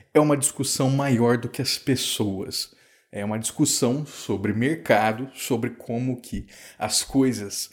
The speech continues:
se fossem produzidas mesmo por pessoas lá de dentro do Nordeste, talvez não tivessem a mesma repercussão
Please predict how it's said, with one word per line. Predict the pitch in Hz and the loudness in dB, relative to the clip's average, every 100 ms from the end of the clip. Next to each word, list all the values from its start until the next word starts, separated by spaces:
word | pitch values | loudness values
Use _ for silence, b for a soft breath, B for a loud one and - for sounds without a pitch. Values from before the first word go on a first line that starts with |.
| _ _ | _ _
se | - - 185 | -2 2 2
fossem | - 135 135 - 101 | 2 4 4 0 -6
produzidas | - 139 123 110 113 127 104 113 - | 2 2 4 2 4 4 2 -4 -4
mesmo | 110 113 117 92 98 - B B B | 0 4 2 0 -10 -16 B B B
por | 143 139 | 4 6
pessoas | 113 98 - 160 135 107 | 2 2 4 6 6 4
lá | 101 147 175 | 0 0 0
de | 131 | -2
dentro | 107 131 160 - | 2 4 4 0
do | 104 104 | -4 -2
Nordeste, | 110 101 113 135 - 151 | 0 0 -2 -2 -6 -4
talvez | 151 131 160 160 | 2 6 6 6
não | 170 | 0
tivessem | 151 120 123 156 - 151 | 0 2 2 2 0 2
a | |
mesma | 139 143 147 143 | 4 4 2 0
repercussão | 143 143 139 135 120 110 - 147 | 0 0 -2 -2 -4 -6 -4 -4